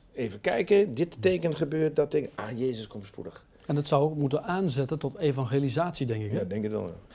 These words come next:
Speaker 1: En de, de, de wederkomst van Jezus wordt in het Nieuwe Testament meer dan driehonderd keer genoemd.
Speaker 2: Hmm.
Speaker 1: Misschien is het in het Nieuwe Testament van de Bijbel wel het meest genoemde onderwerp.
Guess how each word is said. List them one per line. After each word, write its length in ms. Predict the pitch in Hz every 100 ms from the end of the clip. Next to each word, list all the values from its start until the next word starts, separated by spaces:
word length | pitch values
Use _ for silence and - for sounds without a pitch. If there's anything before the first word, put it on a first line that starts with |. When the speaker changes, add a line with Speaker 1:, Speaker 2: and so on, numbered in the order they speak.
| - -
Speaker 1:
En 100 | 170
de, 120 | 175
de, 160 | 170 170
de 120 | 165
wederkomst 520 | 156 240 233 220 196
van 140 | - 156
Jezus 500 | 147 165 196 208 151
wordt 180 | 151
in 120 | 139 135
het 80 |
Nieuwe 220 | 180 196 185
Testament 520 | 160 160 147 113 101
meer 180 | 147 156
dan 140 | 135
driehonderd 580 | 123 185 151 170 160 147
keer 260 | 165 143
genoemd. 400 | 131 151 123 - - _ _ _ _ _
Speaker 2:
Hmm. 200 | 110 95 - _ _ _ _ _ _ -
Speaker 1:
Misschien 240 | - -
is 100 | 190
het 120 | 143 147
in 120 | 151
het 100 | 131
Nieuwe 180 | 190 190
Testament 420 | 160 151 156 131
van 100 | 123
de 80 | 120
Bijbel 280 | 131 120
wel 80 | 110
het 100 | 107
meest 220 | 123 139
genoemde 340 | 135 127 127 117
onderwerp. 440 | 107 92 85 80